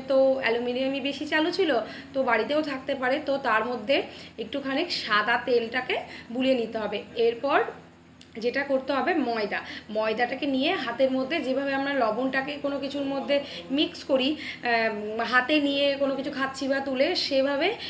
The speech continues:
এরকমভাবে ঝেড়ে ঝেড়ে পুরো, মানে পুরো বাটিটার মধ্যেই লাগিয়ে দিতে হবে। তারপর ব্যাটারটা ঢালতে হবে। আর ব্যাটারটা ঢালার সময় মনে রাখতে হবে কোনো জায়গায় যেন গ্যাপ না থাকে।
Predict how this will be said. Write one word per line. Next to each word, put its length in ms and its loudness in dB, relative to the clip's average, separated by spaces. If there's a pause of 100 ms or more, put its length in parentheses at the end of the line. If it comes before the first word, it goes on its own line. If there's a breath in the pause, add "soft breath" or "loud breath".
(120)
এরকমভাবে 600 2
ঝেড়ে 320 2
ঝেড়ে 260 2 (460 loud breath)
পুরো, 400 0 (340)
মানে 220 2
পুরো 180 2
বাটিটার 400 6
মধ্যেই 260 2
লাগিয়ে 280 2
দিতে 180 -4
হবে। 220 0
তারপর 400 0
ব্যাটারটা 400 0
ঢালতে 340 -4
হবে। 240 -4 (300 loud breath)
আর 120 -2
ব্যাটারটা 380 2
ঢালার 220 0
সময় 320 -4
মনে 240 -2
রাখতে 260 -2
হবে 140 0
কোনো 240 0
জায়গায় 300 0
যেন 180 0
গ্যাপ 380 2
না 160 0
থাকে। 300 -10